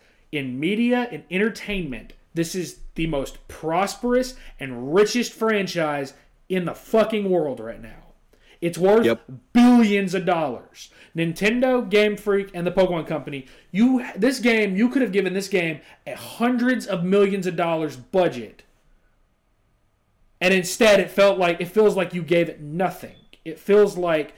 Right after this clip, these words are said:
Speaker 1: in terms of the performance, in terms of the visuals, in terms of everything with regards to pop-in, frame rate, character models.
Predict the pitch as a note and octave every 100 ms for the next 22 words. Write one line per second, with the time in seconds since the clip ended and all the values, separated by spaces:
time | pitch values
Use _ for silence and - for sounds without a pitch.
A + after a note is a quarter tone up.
0 | - _ - F3 G3 F#3+ E3 D#3 - C3
1 | - F#3+ A3+ B3+ C4+ - - - - _
2 | - D#3+ D3+ D#3 F3 D#3+ D3 - D3+ C#3
3 | B2+ - _ _ - C#3 C3+ G3 G#3+ B3
4 | B3+ B3+ B3+ F3 E3+ E3+ E3+ E3 D#3+ C#3+
5 | - _ _ - - - G#3+ A#3 A#3 G#3+
6 | G3+ F3+ F#3+ E3+ - - - A#3+ C4 C4
7 | B3+ A#3+ A3+ _ - - G3+ A#3+ A#3 A3
8 | A3 G#3 F#3 - _ _ _ - A3+ B3
9 | A#3 A3 G3+ F#3+ F3+ E3+ D#3+